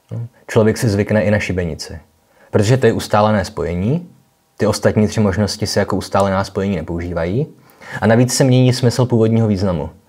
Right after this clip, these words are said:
Že přeneseně to pořekadlo znamená, že člověk si zvykne na všechno, i na nejhorší věci. Ale doslovně to očividně pravda není. Když jste na šibenici, tak jste mrtví, tak se na to nemůžete zvyknout, že jo? Dává smysl.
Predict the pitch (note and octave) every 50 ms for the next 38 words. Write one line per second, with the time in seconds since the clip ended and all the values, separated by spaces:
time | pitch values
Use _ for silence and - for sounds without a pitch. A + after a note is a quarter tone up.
0 | _ _ _ _ _ _ _ _ _ _ _ - A2+ A2 - - B2 B2 A#2 -
1 | - B2+ B2 B2 B2 B2+ - G#2 A2+ G#2+ A#2 A2+ - A2+ A#2 A#2 A2 F#2+ G2+ F#2
2 | G2 G2+ G#2+ A2 A#2+ C3+ D3 D3+ - - - - A2+ G#2+ - - A2+ G#2+ G#2+ A2
3 | G#2+ - B2 A2 G2+ G#2 G#2 - A2 A2 G2+ F#2+ - - F#2+ F2 - - D#2 D#2+
4 | - _ _ - G#2 G#2 G2+ G#2 G2+ F#2+ G2 G2+ - - - F#2+ E2+ E2 D#2 -
5 | - - D#2 D#2 - _ _ _ _ _ _ _ _ _ _ _ _ _ _ _
6 | _ _ _ _ _ _ _ _ _ _ _ _ _ _ _ _ - _ - G#2+
7 | A2 B2 B2 A2+ G#2 F2+ - - A2+ G2 F#2 F#2+ F#2 F#2+ G2+ A#2 D3+ - A2+ G2+
8 | A2+ - A#2+ A2+ A2 A2+ A#2+ - B2 A#2 A#2 A#2+ A2+ A#2 G#2 F2 E2 E2 - -
9 | _ _ _ _ _ _ _ _ _ - F2+ F#2 G2+ G2 - - A2+ G#2+ - A#2+
10 | G2 A2 A2 G#2+ A2 A#2+ A2+ G#2+ - - A#2+ A2+ G#2 - - F2 E2 E2 - -
11 | _ - - - - G2 F#2 F2 F#2+ F#2 F#2+ F#2 G2 - G2+ F#2 G2 F#2+ - D2
12 | - - E2+ D#2+ D#2+ - _ _ _ _ _ _ _ _ _ _ _ _ _ _
13 | _ _ - F#2 F2+ E2+ - - F2+ - - -